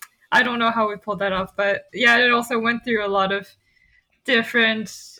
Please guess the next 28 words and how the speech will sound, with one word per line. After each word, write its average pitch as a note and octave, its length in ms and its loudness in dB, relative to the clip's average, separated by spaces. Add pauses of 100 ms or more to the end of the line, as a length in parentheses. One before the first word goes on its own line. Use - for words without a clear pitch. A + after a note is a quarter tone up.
(120)
uh, F3+ 800 0
reconfigurations G#3+ 1500 -4
from G#3+ 220 -12
the G3 180 -2
initial G#3+ 800 -2
concept A3 640 -2
of G3 220 -10 (720)
more G#3+ 340 0
of G#3 140 -2
a, G#3 220 -2
exactly G3+ 460 -2
what G3+ 140 -6
you G3+ 60 -14
said, F#3 360 -4 (200)
a G3+ 140 -2 (260)
poppy G#3+ 800 2
sort G#3 320 -6
of, G3+ 240 -8 (1120)
with A3 240 -6
many, A3 420 -4
um, G3 500 -2 (180)
popular B3 420 -2
elements. C4 480 0
We C4 100 -2
also A3+ 260 0
thought A3+ 220 0
about G#3 460 -2
putting G3+ 640 -4